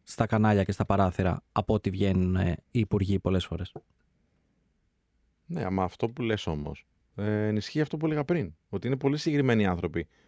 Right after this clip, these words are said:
Speaker 2: που προτείνουν το κάθε κόμμα να βγαίνουν στα κανάλια.
Speaker 1: Δεν ξέρω άμα είναι συγκεκριμένοι. Εγώ απλά σου λέω ότι άμα ασχολείσαι με τον πολιτικό χώρο όμως, εκεί θέλω να καταλήξω, εξαρτάται τι,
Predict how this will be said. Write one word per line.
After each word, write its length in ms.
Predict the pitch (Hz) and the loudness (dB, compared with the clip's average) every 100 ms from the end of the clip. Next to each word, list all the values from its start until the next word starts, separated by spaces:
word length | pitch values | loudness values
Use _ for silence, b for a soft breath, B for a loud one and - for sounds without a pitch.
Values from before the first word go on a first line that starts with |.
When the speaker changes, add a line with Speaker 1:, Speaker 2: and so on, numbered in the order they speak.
| _ | _
Speaker 2:
που 100 | 104 | -6
προτείνουν 340 | 98 95 98 | -2 2 2
το 60 | 90 | 2
κάθε 180 | 90 80 | 0 0
κόμμα 200 | 90 87 | 0 0
να 80 | 85 | 0
βγαίνουν 220 | 82 78 | -2 -4
στα 100 | 80 | -6
κανάλια. 380 | 78 71 71 71 _ _ _ _ _ _ _ _ _ _ - - _ _ _ _ _ - - | -8 -8 -12 -18 _ _ _ _ _ _ _ _ _ _ -20 -20 _ _ _ _ _ -12 0
Speaker 1:
Δεν 180 | 302 294 | 0 2
ξέρω 240 | 285 247 | 2 4
άμα 140 | 202 | 6
είναι 160 | 151 131 | 6 4
συγκεκριμένοι. 460 | - 117 113 120 131 | 2 0 2 4 4
Εγώ 80 | |
απλά 160 | 151 185 | 4 2
σου 160 | - 180 | 4 4
λέω 140 | 190 | 6
ότι 220 | 190 170 - | 6 4 4
άμα 260 | 123 156 | 4 6
ασχολείσαι 380 | 175 - 151 165 190 | 4 6 6 6 6
με 60 | |
τον 80 | 170 | 4
πολιτικό 400 | 147 123 123 151 | 4 4 2 0
χώρο 420 | - 151 139 107 | 4 6 8 6
όμως, 320 | 98 95 117 | 6 4 2
εκεί 200 | 120 107 | 2 2
θέλω 160 | 147 151 | 4 6
να 60 | 113 | 6
καταλήξω, 460 | 101 98 95 - | 6 4 4 2
εξαρτάται 680 | 104 - 107 120 120 127 127 | 2 2 4 4 4 2 0
τι, 240 | - 156 | 2 2